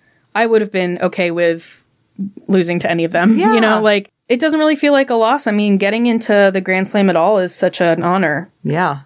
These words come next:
Speaker 1: It really does. Being in it opens a lot of doors for people. So
Speaker 2: That's awesome. I
Speaker 1: winning
Speaker 2: can't
Speaker 1: is even better.
Speaker 2: Hell yeah.
Speaker 1: <laughs> But, but just being in it, like we were saying
Speaker 2: Yeah.
Speaker 1: backstage, like, just being in it, like, actually gives you a lot of clout. And, like,
Speaker 2: Yeah.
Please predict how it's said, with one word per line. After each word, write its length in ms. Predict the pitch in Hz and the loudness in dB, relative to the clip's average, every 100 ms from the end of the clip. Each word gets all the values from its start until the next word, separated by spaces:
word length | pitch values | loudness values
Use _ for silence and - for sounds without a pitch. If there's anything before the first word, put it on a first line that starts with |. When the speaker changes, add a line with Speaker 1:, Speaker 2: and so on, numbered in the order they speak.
| - | -2
Speaker 1:
It 120 | 208 | 2
really 200 | 214 202 | 2 2
does. 300 | 196 190 - - | 2 -2 -4 -6
Being 240 | 208 208 202 | 0 2 2
in 160 | 196 | 2
it 240 | 190 185 - | 2 0 -4
opens 320 | 180 175 170 | -2 -2 0
a 40 | |
lot 140 | 170 170 | 0 0
of 80 | 165 | 0
doors 260 | 165 165 | 0 0
for 120 | - 160 | -2 -4
people. 380 | 170 165 160 | -4 -4 -4
So 380 | 165 160 165 170 - _ | -4 -4 -2 -4 -8 _
Speaker 2:
That's 200 | 160 - | -20 -18
awesome. 400 | - - - 196 | -16 -16 -8 0
I 40 | 196 | 2
Speaker 1:
winning 280 | 240 220 180 | 4 2 0
Speaker 2:
can't 40 | |
Speaker 1:
is 120 | 170 | 0
even 220 | 160 165 | -2 -2
better. 360 | 247 262 - 170 - - | 0 -2 -4 -8 -14 -12
Speaker 2:
Hell 220 | - 214 | -6 -4
yeah. 580 | 233 311 - - 277 269 | -4 -2 0 2 2 2
Speaker 1:
<laughs> 0 | |
But, 280 | 214 214 202 - - | 2 0 0 -10 -6
but 120 | 349 | -2
just 160 | 359 349 | -2 0
being 160 | 302 285 | 2 4
in 80 | |
it, 100 | 277 | 2
like 180 | 214 220 | 2 -2
we 200 | 233 254 | 0 0
were 100 | 240 | 0
saying 200 | 233 277 | 0 0
Speaker 2:
Yeah. 40 | 233 | 0
Speaker 1:
backstage, 440 | 185 - 302 214 185 | -2 -2 0 0 0
like, 140 | 175 | -2
just 180 | 247 240 | -2 0
being 180 | 294 415 | 2 2
in 100 | 254 | 2
it, 120 | - | 0
like, 160 | 175 | -2
actually 320 | 180 175 - 180 | -2 -4 -4 -2
gives 160 | 175 | -2
you 140 | 185 175 | 0 0
a 20 | |
lot 200 | 165 170 | 0 -2
of 100 | 185 | -4
clout. 340 | 170 156 190 | -2 -2 -2
And, 160 | 175 175 | -2 -2
like, 140 | 170 | 0
Speaker 2:
Yeah. 180 | 202 160 | -2 -6